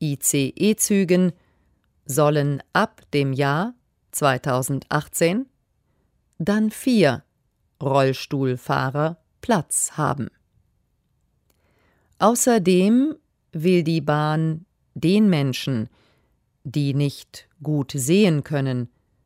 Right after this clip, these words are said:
besonders helfen. Es soll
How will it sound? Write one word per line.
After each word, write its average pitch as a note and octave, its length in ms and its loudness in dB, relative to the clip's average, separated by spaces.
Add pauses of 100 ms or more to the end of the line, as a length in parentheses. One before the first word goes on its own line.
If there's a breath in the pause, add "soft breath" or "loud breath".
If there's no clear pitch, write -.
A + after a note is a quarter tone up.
(360)
besonders D#3 720 0
helfen. B2+ 460 -4 (1300 soft breath)
Es - 260 0
soll D3+ 440 4